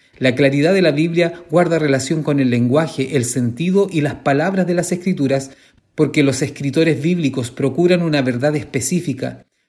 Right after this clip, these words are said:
no significados subjetivos, descontrolados y diversos del texto bíblico. Nada de esto significa que a veces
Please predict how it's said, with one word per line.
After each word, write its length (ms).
no 120
significados 760
subjetivos, 720
descontrolados 1000
y 100
diversos 560
del 160
texto 340
bíblico. 600
Nada 460
de 180
esto 220
significa 680
que 100
a 40
veces 460